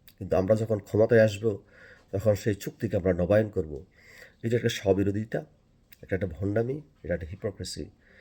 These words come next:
This should be poli-, this sort of, sort of politics should be abandoned, should be avoided। We should be transparent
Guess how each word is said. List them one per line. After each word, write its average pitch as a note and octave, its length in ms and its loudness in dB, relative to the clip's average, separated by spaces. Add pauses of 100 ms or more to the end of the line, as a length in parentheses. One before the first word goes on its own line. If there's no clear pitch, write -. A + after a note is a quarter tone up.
(340)
This A#2+ 180 2
should A#2 200 -2
be F#2+ 60 2 (100)
poli-, F#2+ 240 4
this A2+ 180 -8
sort A#2 140 -6
of, A2 80 -20 (100)
sort A2 120 2
of G2 200 -2
politics F#2 380 -4
should A2+ 180 -14 (100)
be F#2 80 0 (380)
abandoned, G2 400 0 (340)
should F2 240 -4
be D#2+ 40 -2 (100)
avoided। D#2+ 360 -2 (440)
We - 100 -14
should G#2+ 140 -4
be F2 180 -2
transparent F2 500 -2